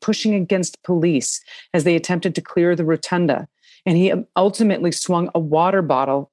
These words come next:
that hit an officer in the helmet. And that's according to photos and videos of the attack. Now, Rubenacker pleaded guilty without a plea deal to ten charges, including felony counts of civil disorder, obstruction of Congress, and assault. The Justice Department is seeking a forty-six month prison term.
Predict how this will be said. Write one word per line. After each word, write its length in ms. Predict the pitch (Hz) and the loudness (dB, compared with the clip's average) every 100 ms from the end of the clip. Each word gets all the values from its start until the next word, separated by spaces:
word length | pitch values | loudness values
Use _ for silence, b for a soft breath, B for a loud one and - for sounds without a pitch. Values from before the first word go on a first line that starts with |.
| - | -10
that 480 | 151 135 160 185 - | -8 0 2 0 0
hit 200 | 214 196 | 0 0
an 140 | 175 | 0
officer 420 | 160 165 165 - 160 | 0 -2 -4 -2 0
in 60 | |
the 80 | 147 | 0
helmet. 340 | 160 165 143 | 0 0 0
And 80 | 131 | 0
that's 160 | 143 151 | -2 -4
according 360 | - 156 160 | -2 0 0
to 60 | 147 | -2
photos 380 | - 156 151 156 | 0 0 0 -2
and 100 | 143 | 0
videos 360 | 139 139 135 | 0 0 0
of 80 | 139 | -2
the 100 | 135 | -4
attack. 400 | 131 143 139 - - | -4 -4 -4 -6 -6
Now, 80 | 147 | -2
Rubenacker 580 | 160 156 147 147 160 | 0 0 -2 -2 -6
pleaded 360 | - 165 160 147 | -2 -2 -2 0
guilty 460 | 170 165 147 175 - b b b | -2 0 0 -2 -6 b b b
without 300 | 180 175 180 | 0 2 2
a 20 | 196 | 0
plea 240 | 196 185 | 0 0
deal 240 | 143 143 | 2 0
to 160 | 147 180 | 0 -4
ten 240 | - 165 | 0 0
charges, 580 | 156 165 139 143 - - _ _ | 0 0 0 -4 -6 -10 _ _
including 400 | 170 160 170 165 | -2 0 2 0
felony 320 | 156 165 156 151 | 0 0 0 0
counts 340 | 170 156 147 | 0 -2 -2
of 100 | 147 | -2
civil 220 | 151 143 | -2 -2
disorder, 480 | 139 143 170 185 214 | -2 -2 0 0 0
obstruction 520 | 208 - 156 143 156 | -4 -2 -2 -2 -4
of 100 | 143 | -4
Congress, 500 | - 156 156 175 175 | -2 -2 0 -2 0
and 120 | 170 | 0
assault. 500 | 160 - - - - _ _ _ _ _ | 0 -2 -4 -4 -12 _ _ _ _ _
The 80 | 143 | 0
Justice 380 | 147 151 156 - | 2 0 -2 -4
Department 420 | 147 147 165 165 | -2 -2 0 0
is 140 | 151 | 0
seeking 280 | - 147 160 | -2 -2 0
a 60 | 156 | 0
forty-six 580 | - 262 294 269 269 220 | 0 0 0 -2 0 0
month 300 | 202 214 - | 0 0 -4
prison 400 | - 226 269 - | -2 0 0 0
term. 320 | - - | -6 -14